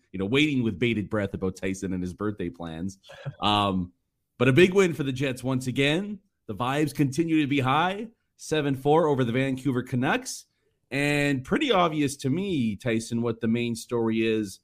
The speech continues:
out of the explosive victory for the Jets. Not, not quite a star is born.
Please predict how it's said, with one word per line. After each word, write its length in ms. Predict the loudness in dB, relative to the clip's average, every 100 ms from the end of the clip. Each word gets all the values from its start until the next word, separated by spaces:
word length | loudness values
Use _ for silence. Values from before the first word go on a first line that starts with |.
| _ _ _ -4
out 180 | 0 2
of 140 | 0
the 200 | 0 0
explosive 640 | -2 -4 -2 -2 0 -4 -2
victory 400 | -2 -2 -4 -4
for 180 | -4 -6
the 80 | -6
Jets. 680 | -6 -6 -6 -8 -14 -16 _ _ _ _ _ _ _
Not, 220 | -4 -2 0
not 240 | 0 -2
quite 300 | -2 -2 -2
a 60 | -4
star 420 | -2 0 0 0
is 160 | -2
born. 560 | -4 -8 -6 -8 -10